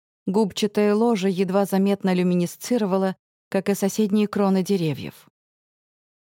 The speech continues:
Внизу, словно море светлячков, мерцал лес. Этот сказочный пейзаж таил в себе смертельную опасность. Кай смотрел в ночное небо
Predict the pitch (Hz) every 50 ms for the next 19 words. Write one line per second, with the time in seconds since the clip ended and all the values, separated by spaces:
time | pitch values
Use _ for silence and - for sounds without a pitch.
0 | _ _ 208 202 220 240 247 277 233 277 349 330 - - - 285 294 269 240 262
1 | 262 254 262 262 262 254 233 - - 240 196 226 240 220 - - - 302 302 262
2 | - 247 247 247 240 - - - 240 240 214 208 180 165 151 139 - - - -
3 | - _ _ _ _ _ _ _ _ _ _ _ - 214 214 202 214 202 - -
4 | - 226 226 202 - 190 - - 214 214 202 - 208 208 180 180 233 233 214 -
5 | - - 214 208 208 208 190 - - - 208 190 202 196 - - 202 196 190 -
6 | - 214 196 190 190 185 185 185 185 - - 175 151 139 - - - - - -
7 | - - - _ _ _ _ _ _ _ _ _ _ _ _ _ _ _ _ _
8 | _ _ _ - 190 190 180 156 - - 180 175 175 - 180 190 190 175 160 147
9 | 170 170 160 - - 185 175 165 160 165 165 170 190 214 226 190 208 202